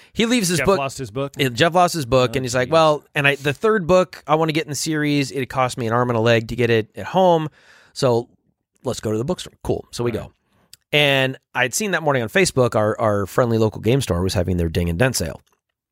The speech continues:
Speaker 1: And I thought, "I'm gonna drive right by there. Why not?"
Speaker 2: Mm-hmm.
Speaker 1: So I do. I see this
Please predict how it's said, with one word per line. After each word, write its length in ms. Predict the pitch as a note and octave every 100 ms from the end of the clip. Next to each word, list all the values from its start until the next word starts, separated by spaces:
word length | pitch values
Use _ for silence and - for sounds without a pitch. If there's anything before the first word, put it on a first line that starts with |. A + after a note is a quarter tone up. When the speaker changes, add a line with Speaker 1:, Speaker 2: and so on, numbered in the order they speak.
| _ _ _ _ _ -
Speaker 1:
And 80 | B2+
I 40 |
thought, 240 | A#2+ B2+ A#2+
"I'm 40 |
gonna 120 | F#2
drive 240 | D#2 F2+ E2
right 140 | E2+
by 180 | D#2+ A#2
there. 260 | G2+ A#2 A#2 - _ _
Why 200 | - F2+ D#2+
not?" 240 | C#2 C2+ - _ _
Speaker 2:
Mm-hmm. 200 | G#2+ F#2+ G2 _
Speaker 1:
So 140 | -
I 40 | B2+
do. 380 | F3 F#3 F#3 - _ _
I 80 | B2+
see 200 | C3+ D3
this 360 | B2+ A2+ -